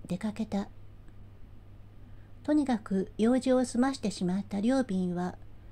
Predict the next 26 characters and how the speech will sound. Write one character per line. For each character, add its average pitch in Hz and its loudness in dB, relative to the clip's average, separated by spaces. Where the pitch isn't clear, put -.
川 240 6
街 285 4
灯 185 0
を - -2
小 185 2
川 247 4
の 269 4
よ 294 2
う 262 4
に 175 2
流 190 2
れ 247 2
る 185 0
水 185 0
が、 190 -4
首 202 0
筋 214 -2
や 208 -2
長 196 4
靴 262 2
の 254 4
胴 285 4
に 196 4
入 220 0
っ - -6
て、 - -6